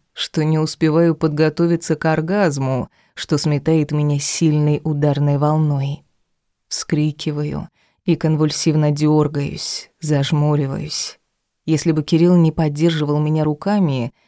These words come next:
я бы обессиленно свалилась на кровать. Удивительно, как я не теряю сознание, когда Кирилл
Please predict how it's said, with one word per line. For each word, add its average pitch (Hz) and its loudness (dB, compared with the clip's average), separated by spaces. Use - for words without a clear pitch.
я 180 2
бы 180 4
обессиленно 175 2
свалилась 170 0
на 170 -4
кровать. - -6
Удивительно, 143 -2
как 147 -6
я 135 -2
не 127 -2
теряю 139 0
сознание, 139 0
когда 139 0
Кирилл 147 2